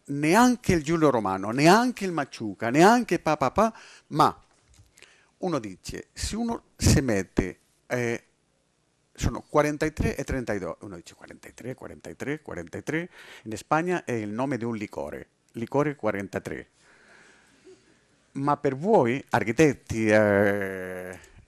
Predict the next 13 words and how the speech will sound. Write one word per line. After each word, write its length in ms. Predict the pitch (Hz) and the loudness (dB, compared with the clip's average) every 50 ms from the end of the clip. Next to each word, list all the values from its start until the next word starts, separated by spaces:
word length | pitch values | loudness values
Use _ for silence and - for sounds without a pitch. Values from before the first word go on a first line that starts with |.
| _ _ _ _ _ _ - | _ _ _ _ _ _ -14
architetti, 600 | - - - 110 135 120 123 - _ - 123 120 _ _ _ _ _ _ _ _ _ _ | -10 -10 -4 -2 -2 -2 -2 -6 _ -16 -16 -16 _ _ _ _ _ _ _ _ _ _
aspetto, 540 | - - - - - - - _ - - - _ _ _ _ _ _ - - - - _ _ _ _ _ | -16 -12 -6 -4 -4 -4 -6 _ -20 -20 -20 _ _ _ _ _ _ -20 -20 -20 -20 _ _ _ _ _
quarantatré 840 | _ - - 135 127 135 127 135 135 135 - - 202 202 - - _ _ | _ 0 2 2 4 4 2 0 -2 -2 -2 -2 -2 -2 -4 -6 _ _
è 80 | 147 | -4
la 140 | 156 135 110 | -2 -2 -2
dimensione, 600 | 101 104 98 92 92 - - 147 143 139 143 - - | -4 -4 -6 -6 -6 -6 -6 -6 -6 -6 -8 -8 -8
è 60 | - | -8
il 80 | 117 107 | -6 -4
diametro 460 | 107 113 127 131 127 117 - 123 117 | -4 -4 -4 -4 -6 -6 -6 -8 -8
del 380 | 101 92 - - 113 101 92 - | -10 -8 -4 -4 -2 -2 -4 -6
Pantheon. 680 | - _ - 92 90 82 80 - - - - - - _ _ _ _ _ _ _ _ _ _ _ _ - | -8 _ -8 -6 -6 -8 -10 -12 -12 -12 -12 -14 -20 _ _ _ _ _ _ _ _ _ _ _ _ -10
Uno 140 | 101 90 | -8 -8
dice: 320 | 76 69 - - - 85 | -6 -6 2 2 2 2